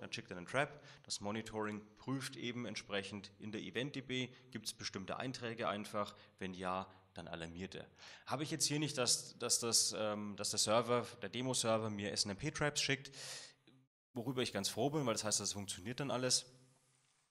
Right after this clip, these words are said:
Ähm, das sind hier einfach diese Beispiel-Demo-, äh, oder diese Test-Traps einfach, die ich geschickt habe dann, um zu gucken, ob der überhaupt funktioniert. Sieht man auch hier I P M I Alert Configuration Test.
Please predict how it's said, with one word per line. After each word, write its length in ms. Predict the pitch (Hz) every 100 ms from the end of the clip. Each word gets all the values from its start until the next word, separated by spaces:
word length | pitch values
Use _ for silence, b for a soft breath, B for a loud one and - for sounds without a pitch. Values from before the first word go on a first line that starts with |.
| - -
Ähm, 180 | 98 98
das 140 | 92 92
sind 120 | 110
hier 100 | 104
einfach 160 | 98
diese 180 | 98 98
Beispiel-Demo-, 840 | - 87 95 - 107 101 98 98
äh, 240 | 90 95 90 82
oder 160 | 95 90
diese 260 | 92 90
Test-Traps 800 | - 92 - - - - 90 -
einfach, 260 | 87 90 92
die 100 | 92
ich 100 | -
geschickt 340 | 101 104 -
habe 140 | 98 92
dann, 220 | 95 90 B B -
um 160 | 98 90
zu 100 | 98
gucken, 420 | - 92 98 87 B B _ 95
ob 240 | 90 -
der 280 | 95 87 82 - -
überhaupt 580 | 92 80 82 87 - -
funktioniert. 520 | - - 87 - 87 -
Sieht 140 | 87
man 120 | 90
auch 40 | -
hier 180 | 98 -
I 100 | 82
P 200 | - 95
M 120 | 82
I 220 | 80 82 82 -
Alert 400 | 85 80 78 -
Configuration 720 | 90 85 82 80 73 71 -
Test. 380 | - 71 -